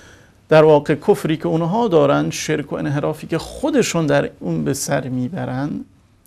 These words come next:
شما رو هم به اون سمت بکشن. ش-، اون لباس ایمان رو از تن شما هم در بیارن. اونها در واقع خوششون نمیاد یا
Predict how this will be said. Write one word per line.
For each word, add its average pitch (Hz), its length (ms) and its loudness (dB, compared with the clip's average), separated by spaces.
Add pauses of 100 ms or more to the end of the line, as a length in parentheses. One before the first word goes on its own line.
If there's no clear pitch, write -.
(120)
شما 247 440 -4
رو 330 80 -2
هم 370 200 -4
به 392 60 0
اون 427 160 -2
سمت 269 360 -4
بکشن. - 420 -8 (1400)
ش-، - 220 -10 (100)
اون 180 160 0
لباس 165 420 6
ایمان 170 380 0
رو 175 60 2
از 156 160 0
تن 165 200 0
شما 196 340 0
هم 233 100 0
در 349 240 4
بیارن. 156 400 4
اونها 185 480 0 (760)
در 147 160 6
واقع 143 300 2
خوششون 220 640 -2
نمیاد 220 640 2
یا 143 540 -2